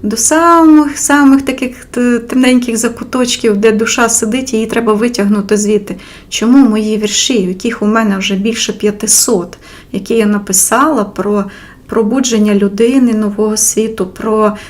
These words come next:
про те, як ця сила в нас нова вливається. Ми часто не готові до цих потоків, нам часто важко це прижи-, проживати, пропускати через себе. Але ж воно це все є,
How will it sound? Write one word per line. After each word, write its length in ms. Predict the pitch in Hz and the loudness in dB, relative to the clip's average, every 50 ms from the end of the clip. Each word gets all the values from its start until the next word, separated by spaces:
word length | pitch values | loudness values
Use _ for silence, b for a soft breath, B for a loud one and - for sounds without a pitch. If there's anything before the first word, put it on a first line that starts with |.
| B B | B B
про 140 | - - 226 | -10 -8 -8
те, 240 | 220 - 294 277 277 | -2 2 2 4 4
як 280 | 254 233 233 233 - - | 4 2 0 -2 -6 -6
ця 140 | - 226 | -4 -4
сила 420 | 220 - - - 277 285 277 262 240 | -2 -2 0 0 0 0 0 0 2
в 60 | 240 | 2
нас 260 | 247 240 233 233 - | 2 2 2 0 0
нова 280 | 240 226 226 233 226 220 | -2 -2 0 0 0 0
вливається. 800 | 214 214 220 214 208 214 214 214 208 208 208 208 208 - - | 2 2 0 2 2 2 2 2 2 2 2 0 -2 -2 0
Ми 140 | 202 202 202 | 0 0 0
часто 420 | 202 - 277 277 294 285 - 370 359 | 0 0 -2 -2 -2 0 0 2 2
не 180 | 359 359 370 | 2 2 2
готові 440 | 359 370 370 - 349 349 339 320 330 | 0 -2 0 2 4 4 4 4 2
до 120 | 294 277 | 2 0
цих 240 | 277 269 - 269 262 | -2 -2 -4 -4 -6
потоків, 640 | - - 269 269 - - 247 233 233 - 214 196 185 | -4 -8 -8 -6 -2 -2 -2 -2 -2 -4 -4 -2 -2
нам 180 | 185 180 185 185 | -2 -4 -4 -4
часто 480 | - - 226 277 269 - - 392 370 | -2 -2 -2 -2 -2 2 2 2 4
важко 440 | 370 359 349 339 339 330 - - 330 | 4 4 4 4 4 2 0 -2 -2
це 200 | 311 - - 302 | -2 -2 -4 -4
прижи-, 480 | 302 - 285 285 277 254 240 240 240 240 | -4 0 0 0 0 0 -2 -4 -4 -4
проживати, 840 | - 247 254 247 247 - 247 240 233 226 226 214 214 - 190 185 B B B B B B B - | -2 -4 -2 -2 -2 -2 -2 -2 0 0 -2 -2 -2 -4 -6 -8 B B B B B B B -2
пропускати 720 | 240 240 240 247 - 247 247 - - 240 240 240 240 214 | 0 0 0 0 -2 -4 -4 -2 0 0 0 2 0 -2
через 420 | 220 - 233 220 214 214 - - | -2 -2 -2 -2 0 0 0 -2
себе. 320 | - 208 196 190 185 185 185 B B B B B B B B B B - _ | 0 0 -2 0 -2 -4 -6 B B B B B B B B B B -10 _
Але 240 | - 202 214 220 214 | -2 -2 -2 -2 -4
ж 160 | 214 - 220 | -4 -2 2
воно 260 | 254 254 247 233 202 | 2 4 4 2 0
це 160 | 202 - - | -2 -4 -4
все 260 | 185 - - - 190 | -2 -2 -2 -2 -4
є, 300 | 175 165 - 185 185 214 | -6 -6 -2 -2 -2 -2